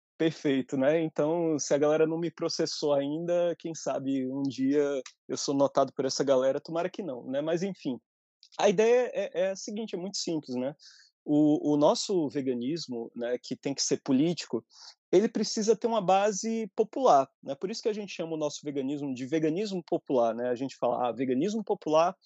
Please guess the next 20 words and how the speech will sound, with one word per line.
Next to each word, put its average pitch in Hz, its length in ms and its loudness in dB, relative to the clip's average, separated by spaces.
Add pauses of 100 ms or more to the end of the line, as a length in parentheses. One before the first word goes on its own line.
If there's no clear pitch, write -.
(240)
é 139 80 2
poder 143 300 2
popular." 151 500 0
Quando 262 180 -2
a - 20 -2
gente 262 240 -4
tá 214 80 2
falando 160 380 0
isso, 143 360 -2 (360)
a - 60 0
gente 240 260 0
não 226 100 0
tá 254 140 0
falando, 190 380 2
por 180 140 0
exemplo, 139 720 0
só 185 260 4
de 165 120 0
receita 160 420 -2
barata. 127 500 2